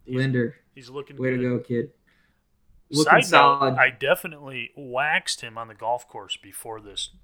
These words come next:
Speaker 1: draft. So
Speaker 2: Right.
Speaker 1: I definitely won something there. <laughs> But,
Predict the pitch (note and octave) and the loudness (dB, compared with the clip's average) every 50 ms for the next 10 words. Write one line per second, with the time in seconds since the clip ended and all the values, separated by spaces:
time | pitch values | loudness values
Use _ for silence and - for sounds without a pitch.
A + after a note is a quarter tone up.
0 | _ - A2+ A2 G2+ F#2 F#2 _ _ _ _ _ _ _ _ _ _ _ - - | _ -14 -12 -12 -12 -14 -16 _ _ _ _ _ _ _ _ _ _ _ -8 -4
1 | - - B2 G#2+ G#2 G#2 G2 G2 G2 _ _ _ _ D#3+ E3 - - _ _ _ | -4 -2 -2 -4 -6 -6 -8 -10 -14 _ _ _ _ -20 -20 -20 -20 _ _ _
2 | _ _ _ _ _ _ _ _ A#2+ A2+ A2+ - C#3+ C#3+ C#3+ - D3+ D3 C#3+ C3 | _ _ _ _ _ _ _ _ -18 -18 -8 -2 -2 -2 -2 -4 -10 -10 -10 -10
3 | B2+ A#2+ A2 A2 A2+ A2+ G#2+ G#2 G2 F#2 _ _ _ _ _ F#3+ - - A#2+ A2 | -12 -12 -10 -12 -10 -10 -12 -14 -20 _ _ _ _ _ _ -8 -6 -6 -6 -8
4 | G2+ - - F#2+ F2+ G#2 G#2 - - - - F3+ - _ _ _ _ _ _ _ | -14 -18 -20 -20 -20 -20 -12 -12 -12 -10 -10 -16 -16 _ _ _ _ _ _ _
5 | _ _ _ _ _ _ _ _ _ _ _ _ _ _ _ _ _ _ _ _ | _ _ _ _ _ _ _ _ _ _ _ _ _ _ _ _ _ _ _ _
6 | _ _ _ _ _ _ _ _ _ _ _ _ _ _ _ _ _ A#2+ A#2 A2+ | _ _ _ _ _ _ _ _ _ _ _ _ _ _ _ _ _ -14 -14 -14
7 | A2+ _ | -14 _